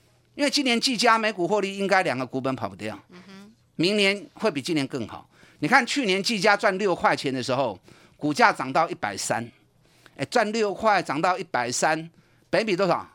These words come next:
Speaker 1: 本益比有二十倍啊，
Speaker 2: 嗯哼。
Speaker 1: 二十几倍啊。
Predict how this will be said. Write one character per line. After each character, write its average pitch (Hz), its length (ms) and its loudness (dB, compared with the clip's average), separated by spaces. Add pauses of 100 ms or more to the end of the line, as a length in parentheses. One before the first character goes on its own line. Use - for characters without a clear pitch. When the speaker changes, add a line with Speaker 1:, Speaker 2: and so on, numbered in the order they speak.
(1300)
Speaker 1:
本 196 120 2
益 - 40 -2
比 214 80 0
有 156 80 0
二 196 160 -2
十 139 160 -2
倍 131 200 -2
啊， 87 200 -8
Speaker 2:
嗯 202 140 -16
哼。 214 100 -10
Speaker 1:
二 214 80 2
十 165 100 -4
几 127 160 -6
倍 110 220 -4
啊。 80 160 -14